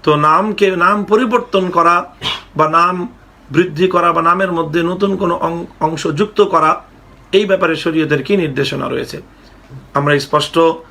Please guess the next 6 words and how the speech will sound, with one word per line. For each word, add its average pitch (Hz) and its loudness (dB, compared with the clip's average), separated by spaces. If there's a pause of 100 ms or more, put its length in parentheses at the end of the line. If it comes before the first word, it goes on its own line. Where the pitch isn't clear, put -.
(220)
বিভিন্ন 170 0
হাদিস 170 -4
থেকে 196 0 (340)
একথার 160 0
উদ্ধৃতি 190 -2
পাই 170 -2